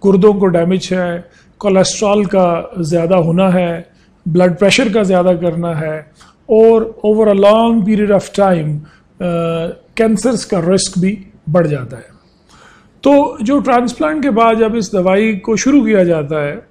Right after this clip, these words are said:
तो early times के अंदर चूँकि आपका liver आपकी body के अंदर नया होता है,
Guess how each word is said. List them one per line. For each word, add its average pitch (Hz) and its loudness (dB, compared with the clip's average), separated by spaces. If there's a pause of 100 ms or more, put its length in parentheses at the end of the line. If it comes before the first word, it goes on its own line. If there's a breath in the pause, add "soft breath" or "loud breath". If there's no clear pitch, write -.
(400 soft breath)
तो 233 0
early 269 2
times 233 0
के 240 -2
अंदर 208 2
चूँकि 208 -2
आपका 190 0
liver 202 4
आपकी 185 0
body 175 2
के 180 0
अंदर 175 2
नया 175 0
होता 214 4
है, 190 0